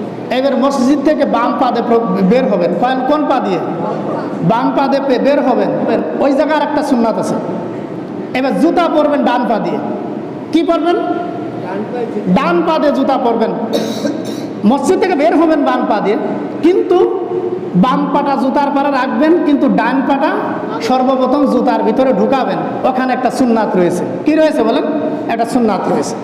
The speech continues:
এটা আমরা পালন করার জন্য চেষ্টা করি। ভাই, মসজিদে যে কত ফজিলাত, আমরা মসজিদে অনেক সময় অনর্থক কথাবার্তা বলি, গল্প গুজব করি, করি কি করি না? রাসূল সাল্লাল্লাহু আলাইহি ওয়াসাল্লাম বলছেন,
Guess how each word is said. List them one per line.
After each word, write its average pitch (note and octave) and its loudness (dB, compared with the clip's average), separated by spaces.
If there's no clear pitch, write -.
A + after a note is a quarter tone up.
এটা A3+ -2
আমরা A3+ 0
পালন A#3 0
করার G#3+ 2
জন্য G#3 0
চেষ্টা G#3 2
করি। A3 2
ভাই, C4 0
মসজিদে E4 4
যে D#4+ 4
কত D4 2
ফজিলাত, C4 2
আমরা C4 0
মসজিদে C4 4
অনেক C#4+ 2
সময় C4+ 4
অনর্থক C4+ 2
কথাবার্তা A#3 0
বলি, A3+ 2
গল্প C4+ 2
গুজব A#3 2
করি, A3+ 4
করি C#4+ 2
কি D4 2
করি B3+ 2
না? A#3 2
রাসূল F#4 0
সাল্লাল্লাহু C#4+ 2
আলাইহি B3+ 2
ওয়াসাল্লাম B3 2
বলছেন, C4 0